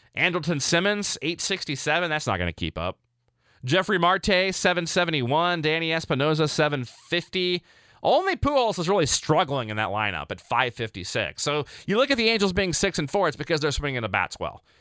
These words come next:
A team that likely is not, i-, it's, it's probably the last place team in the A L West. It'll be between them and Oakland. I, I still think Seattle battles back and has a decent year.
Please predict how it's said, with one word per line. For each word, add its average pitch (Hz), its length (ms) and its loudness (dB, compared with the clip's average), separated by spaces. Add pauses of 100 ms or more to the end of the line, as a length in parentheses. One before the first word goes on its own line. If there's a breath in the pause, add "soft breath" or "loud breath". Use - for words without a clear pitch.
(540 soft breath)
A - 80 0
team 277 380 0
that 240 160 -2 (160)
likely 190 540 0
is 160 160 -2
not, 170 280 0 (140)
i-, 160 60 0
it's, 170 440 -4 (100)
it's 214 140 -4
probably 262 280 2
the 220 60 0
last 185 240 0
place 156 200 0
team 139 200 0
in 120 60 -2
the 117 60 -2
A 104 100 -2
L 95 160 0
West. 65 240 -4
It'll 131 100 0
be 143 80 -2
between 131 360 2
them 139 120 6
and 113 80 6
Oakland. 92 300 -4
I, 117 200 -2
I - 20 -2
still 151 180 -4
think 143 160 -6
Seattle 117 320 0
battles 110 320 4
back 101 260 0
and 95 80 -4
has 95 140 -2
a 90 40 -10
decent 90 300 -10
year. 62 240 -12